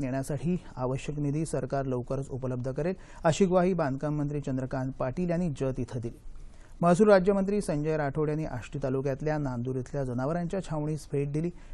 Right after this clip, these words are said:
पिण्याचं पाणी, जनावरांसाठी चारा छावण्या उपलब्ध करून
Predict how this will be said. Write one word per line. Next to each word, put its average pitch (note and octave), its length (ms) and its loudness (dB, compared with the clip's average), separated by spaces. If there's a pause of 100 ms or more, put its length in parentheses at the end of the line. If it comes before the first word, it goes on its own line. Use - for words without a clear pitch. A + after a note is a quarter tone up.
(100)
पिण्याचं G3+ 340 6
पाणी, F#3+ 280 -2
जनावरांसाठी D3+ 760 -2
चारा C3 300 -4
छावण्या C#3 280 -2
उपलब्ध C3 360 -2
करून D3 300 -2